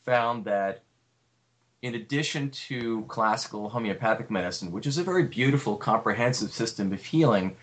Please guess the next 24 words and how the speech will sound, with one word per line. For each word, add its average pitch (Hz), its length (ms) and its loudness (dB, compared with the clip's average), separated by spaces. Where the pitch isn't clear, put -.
that 98 580 4
utilizes 120 1120 0
medicines 113 680 -4
prepared 117 840 -2
in 113 120 -2
an, 107 240 -2
a 104 120 -2
bioenergetic 113 920 2
form 82 540 -6
to 95 220 -6
stimulate 101 640 2
the 92 60 -10
vital 92 260 2
force, 110 540 -2
I 110 100 0
found 117 340 2
in 113 140 -4
addition 127 480 -2
to, 110 560 2
uh, 95 200 6
homeopathy, 110 880 2
by 104 260 2
adding 123 400 -2
in, 117 420 -6